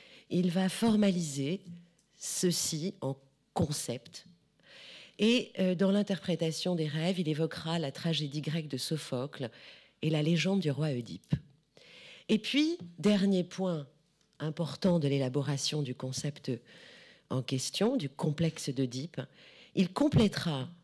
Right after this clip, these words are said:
le complexe d'Oedipe par le complexe de castration, qui est sa résultante ontologique, qui est son corrélaire absolu, qui est son, son articulation, euh, impérative.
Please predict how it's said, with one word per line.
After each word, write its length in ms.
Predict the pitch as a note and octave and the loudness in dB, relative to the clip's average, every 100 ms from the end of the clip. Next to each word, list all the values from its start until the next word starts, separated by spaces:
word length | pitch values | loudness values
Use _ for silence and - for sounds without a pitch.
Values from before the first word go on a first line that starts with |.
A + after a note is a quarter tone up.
| _ _ | _ _
le 120 | C3+ | -4
complexe 520 | C#3+ D#3 D3+ E3 D#3+ D3+ | 0 0 2 0 -2 -4
d'Oedipe 460 | C3+ C3+ G3+ - | -2 -2 -4 -2
par 160 | F3 D#3 | -2 0
le 100 | C#3+ | -2
complexe 640 | - G#3+ G#3 G#3+ G#3+ - | 0 0 2 -2 -2 -6
de 160 | D3 C3+ | -4 -2
castration, 800 | C#3+ D3 - B2 B2 - C3+ E3+ - - - - _ | -2 -6 -4 -8 -6 -4 -4 -4 -12 -20 -20 -20 _
qui 240 | - F3 G#3 | -2 2 4
est 60 | |
sa 140 | G3+ E3+ | 4 4
résultante 600 | E3 D3+ E3 F3+ F3 D3+ | 2 2 2 2 2 2
ontologique, 800 | D3+ D#3 D3 C3 A2 C3 - - | 2 2 2 2 -2 -6 -12 -12
qui 320 | - C3 C#3 | -6 -2 0
est 40 | |
son 520 | D3 - C3 B2+ B2 B2 - - - _ | 0 -2 -2 -4 -6 -10 -18 -20 -20 _
corrélaire 720 | - E3+ D3+ D#3+ D3+ D3 C#3+ | 2 4 4 4 4 2 0
absolu, 640 | C#3+ - - C3+ A2 A2+ C3 | -2 -2 -2 -2 -4 -10 -10
qui 240 | - C#3+ | -8 -4
est 80 | D3+ | -2
son, 460 | D3 D3+ C#3 C3+ C#3 - - - - _ | -2 -2 -2 -4 -8 -18 -20 -20 -20 _
son 280 | - - F3 | -6 -2 2
articulation, 1200 | G3+ - G#3+ F3+ - F3+ E3 D#3 - - G3 G3 D#3 | 2 0 -2 -2 0 2 2 2 0 0 0 -2 -4
euh, 260 | C3 B2 B2 A#2+ B2+ _ _ _ _ _ _ _ _ _ _ _ | -6 -6 -10 -14 -20 _ _ _ _ _ _ _ _ _ _ _
impérative. 920 | F#3 F3+ G3 D#3+ C#3+ - - A2 G2+ | 2 4 4 4 0 -4 -8 -8 -10